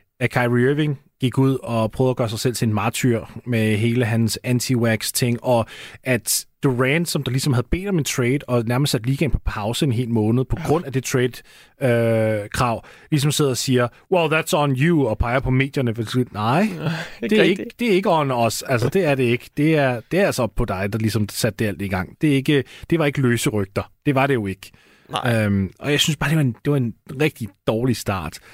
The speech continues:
Speaker 1: Så
Speaker 2: Ja.
Speaker 1: ved vi heller ikke helt, Ben Simmons, vi ved ikke, hvordan
Speaker 2: Jeg
Speaker 1: han
Speaker 2: aner
Speaker 1: ser
Speaker 2: ikke,
Speaker 1: ud.
Speaker 2: nej, overhovedet ikke. Øh, han kan komme tilbage, og så kan han ramme, øh, to træer per kamp, eller så kommer han tilbage her og er endnu dårligere, øh, offensivt og, og har mistet noget defensivt. Øh, så jeg synes bare, det er sindssygt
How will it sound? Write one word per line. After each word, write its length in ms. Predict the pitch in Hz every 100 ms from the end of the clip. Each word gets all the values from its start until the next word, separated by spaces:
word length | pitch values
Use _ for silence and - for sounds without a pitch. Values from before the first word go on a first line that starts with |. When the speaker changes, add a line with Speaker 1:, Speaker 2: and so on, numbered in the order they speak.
| - -
Speaker 1:
Så 120 | -
Speaker 2:
Ja. 60 | 175
Speaker 1:
ved 120 | 208
vi 80 | 180
heller 240 | 147 165
ikke 140 | 135 -
helt, 340 | 185 196 - _ _ _ _ -
Ben 140 | 110
Simmons, 320 | 95 113 123
vi 100 | 107
ved 80 | 107
ikke, 60 | 107
hvordan 140 | 101
Speaker 2:
Jeg 40 | 120
Speaker 1:
han 40 |
Speaker 2:
aner 80 | 135
Speaker 1:
ser 80 | 139
Speaker 2:
ikke, 80 | 95
Speaker 1:
ud. 40 |
Speaker 2:
nej, 300 | 95 95 - -
overhovedet 480 | 143 143 - - -
ikke. 180 | - - -
Øh, 220 | - -
han 120 | 170
kan 120 | 190
komme 180 | 143 147
tilbage, 400 | 147 - 139 147
og 60 | 147
så 80 | 147
kan 100 | 135
han 100 | 143
ramme, 340 | 143 147 151
øh, 80 | 147 151
to 180 | - 151
træer 280 | - 147 -
per 140 | 143
kamp, 320 | 139 143 - -
eller 200 | - 175
så 280 | - - 147
kommer 180 | - 175
han 100 | 180
tilbage 260 | - - 143
her 180 | 143 143
og 80 | - - -
er 80 | 143
endnu 300 | 139 156 151
dårligere, 560 | 143 147 135 - 139 131
øh, 220 | 143 131 -
offensivt 560 | - 151 147 143 -
og, 220 | - 151 -
og 240 | - - -
har 140 | - -
mistet 320 | 139 - 156
noget 280 | 147 - -
defensivt. 640 | 190 - - - 226 - _ _ - - - - -
Øh, 180 | 139 123
så 140 | -
jeg 140 | 113 -
synes 120 | -
bare, 160 | - -
det 80 |
er 40 | -
sindssygt 600 | - 143 - - -